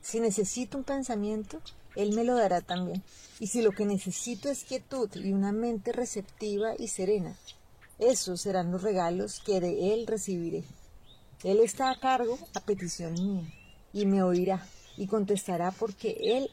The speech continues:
habla en nombre de Dios mi Padre y de su Santo Hijo o Hija". Entonces, bueno, hoy que podamos realmente caminar con tranquilidad, con certeza de que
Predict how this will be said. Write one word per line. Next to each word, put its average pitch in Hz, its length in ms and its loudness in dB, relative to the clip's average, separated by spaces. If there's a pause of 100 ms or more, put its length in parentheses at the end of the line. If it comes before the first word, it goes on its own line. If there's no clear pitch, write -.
habla 185 500 0 (240)
en 196 160 0
nombre 196 300 2
de 214 160 4
Dios 185 240 2
mi 190 140 0
Padre 202 500 -2 (260)
y 190 120 -2
de 185 100 4
su - 160 -8
Santo 175 460 -6
Hijo 196 280 -4 (560)
o 175 80 -6
Hija". 170 280 -6 (840)
Entonces, 202 460 0
bueno, 208 260 4
hoy 202 260 4 (220)
que 220 80 0
podamos 190 420 2
realmente 202 580 2
caminar 208 520 0
con 220 280 -4
tranquilidad, 196 800 -2 (140)
con 208 240 -2
certeza 190 600 -4 (840)
de 202 100 -2
que 214 300 2